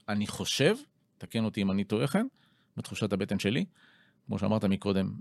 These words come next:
אה, יפה, אג"חים, כבר יש מציאות, אה, חדשה,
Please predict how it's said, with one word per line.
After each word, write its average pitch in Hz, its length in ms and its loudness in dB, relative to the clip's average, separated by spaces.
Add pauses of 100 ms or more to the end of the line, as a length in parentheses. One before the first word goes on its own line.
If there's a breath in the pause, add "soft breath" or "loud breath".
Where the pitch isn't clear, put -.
(140)
אה, 90 220 -2
יפה, 113 200 -2 (380)
אג"חים, 139 640 6 (240)
כבר 87 320 -2
יש 98 300 6
מציאות, 92 540 0
אה, 87 220 0
חדשה, 95 440 4